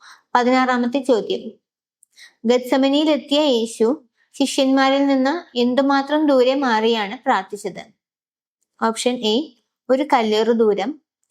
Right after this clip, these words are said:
ഓപ്ഷൻ ബി, ഒരു മീറ്റർ ദൂരം. ഓപ്ഷൻ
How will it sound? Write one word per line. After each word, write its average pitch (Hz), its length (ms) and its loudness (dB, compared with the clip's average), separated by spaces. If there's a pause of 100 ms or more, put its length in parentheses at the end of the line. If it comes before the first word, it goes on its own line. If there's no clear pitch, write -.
(300)
ഓപ്ഷൻ 262 260 0 (100)
ബി, 269 100 0 (340)
ഒരു 233 240 2
മീറ്റർ 233 340 0 (120)
ദൂരം. 208 320 0 (760)
ഓപ്ഷൻ 254 280 -2